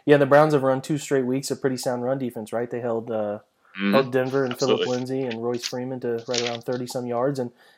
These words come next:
Speaker 1: held, uh, Carolina, right? They kept, it kept
Speaker 2: Mm-hmm.
Speaker 1: McCaffrey right about a hundred. So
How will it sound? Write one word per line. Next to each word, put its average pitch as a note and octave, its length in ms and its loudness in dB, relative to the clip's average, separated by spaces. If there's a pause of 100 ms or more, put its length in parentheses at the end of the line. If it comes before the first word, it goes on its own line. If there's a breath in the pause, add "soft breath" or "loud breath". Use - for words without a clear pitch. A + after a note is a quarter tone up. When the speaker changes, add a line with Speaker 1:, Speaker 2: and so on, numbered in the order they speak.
Speaker 1:
held, C3 280 2
uh, A#2 180 0
Carolina, C#3 540 2
right? C3 220 2
They C3 80 -2
kept, C3 300 4 (180)
it C3+ 140 -6
kept C3 200 6
Speaker 2:
Mm-hmm. A2+ 140 0
Speaker 1:
McCaffrey C3+ 420 8
right B2 160 10
about A#2+ 200 10
a A#2+ 40 4
hundred. B2 300 4
So D3+ 220 12